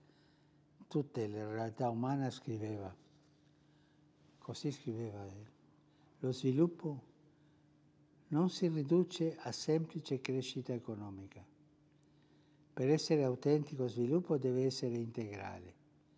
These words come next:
il che vuol dire volto alla promozione di ogni uomo e di tutto l'uomo." Ogni uomo e tutto l'uomo. Noi non accettiamo di separare l'economico dall'umano,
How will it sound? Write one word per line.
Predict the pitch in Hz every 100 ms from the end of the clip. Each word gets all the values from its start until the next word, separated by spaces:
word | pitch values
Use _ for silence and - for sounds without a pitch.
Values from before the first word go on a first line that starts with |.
| _ _ - - _ _ _ _
il | 139
che | 117 135
vuol | 117 117
dire | 117 170 196 180 165 - - - -
volto | 117 143 170 160 135
alla | 120
promozione | 113 110 104 104 - 147 156 139
di | 113 120
ogni | 151 151 127
uomo | 117 131 165 165 165 - - _ - _ -
e | 151
di | 120 127 -
tutto | - 185 - -
l'uomo." | 98 92 - - - _ _ _ _ _ - -
Ogni | 165 170 139 113
uomo | 127 165 165 170 190
e | - 135 -
tutto | 151 139 -
l'uomo. | 113 101 98 95 92 - _ _ _ - - - - - - -
Noi | 165
non | 185 180
accettiamo | 170 165 151 165 131 117 113 110
di | 110 120
separare | 131 117 123 135 139 131
l'economico | 120 117 127 123 160 165 160 143
dall'umano, | 127 113 110 110 98 92